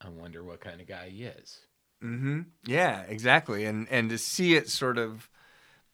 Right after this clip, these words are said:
Speaker 2: being laid out for us and, you know, as a, as a, as a, uh, story has been really cool. I've really enjoyed this story, and I really hope that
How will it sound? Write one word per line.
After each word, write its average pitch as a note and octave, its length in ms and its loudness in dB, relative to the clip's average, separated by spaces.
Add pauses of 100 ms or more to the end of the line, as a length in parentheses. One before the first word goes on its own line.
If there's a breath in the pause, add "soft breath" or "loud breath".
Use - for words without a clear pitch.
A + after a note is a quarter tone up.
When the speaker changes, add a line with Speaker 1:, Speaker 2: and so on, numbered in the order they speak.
(160)
Speaker 2:
being B2+ 720 4
laid A#2 360 2
out A2 340 2
for G#2 280 2
us G2 200 -4
and, G2 280 -10
you G#2 180 -8
know, F#2+ 120 -6
as G2 360 -8
a, F#2 460 -10
as G2+ 220 -8
a, F2+ 360 -12 (120)
as G2+ 180 -12
a, F#2+ 60 -12 (520)
uh, - 280 6
story G2+ 560 -6
has G2 400 -12
been G#2+ 180 -10
really B2+ 320 -8
cool. - 380 -10
I've G2+ 240 -14
really A#2+ 360 -6
enjoyed G2+ 380 -12
this F2+ 140 -16
story, F#2 360 -12
and G2 120 -12
I G2 40 -10
really B2 400 -2
hope A2+ 380 -2 (520 soft breath)
that G2+ 580 -2